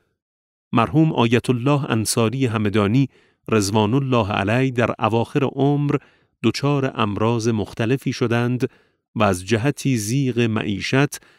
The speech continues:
و محدودیت‌های متفاوت نیز بر گرفتاری ایشان می‌افزودند. روزی به من، یعنی مرحوم آیت الله والد فرمودند، "این رفقا و دوستان چرا اینقدر برای بقای ما در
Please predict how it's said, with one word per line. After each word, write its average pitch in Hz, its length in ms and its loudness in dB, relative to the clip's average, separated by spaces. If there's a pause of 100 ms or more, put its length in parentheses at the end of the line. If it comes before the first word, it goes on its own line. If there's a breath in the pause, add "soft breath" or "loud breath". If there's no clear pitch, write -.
و 107 80 0
محدودیت‌های 104 1120 -2
متفاوت 101 760 -2
نیز 139 300 0 (360 soft breath)
بر 101 180 0
گرفتاری 107 720 0
ایشان 117 440 -4
می‌افزودند. 95 920 -6 (840)
روزی 110 300 2
به 107 120 2
من، 139 300 2 (380)
یعنی 113 360 2
مرحوم 127 520 2
آیت 104 360 -2
الله 101 360 0
والد 92 400 0
فرمودند، 101 800 0 (960)
"این 170 220 4
رفقا 135 480 4
و 131 120 4
دوستان 123 600 0
چرا 139 280 -2
اینقدر 120 720 -2 (320 soft breath)
برای 117 380 2
بقای 110 540 0
ما 98 220 2
در 92 200 -2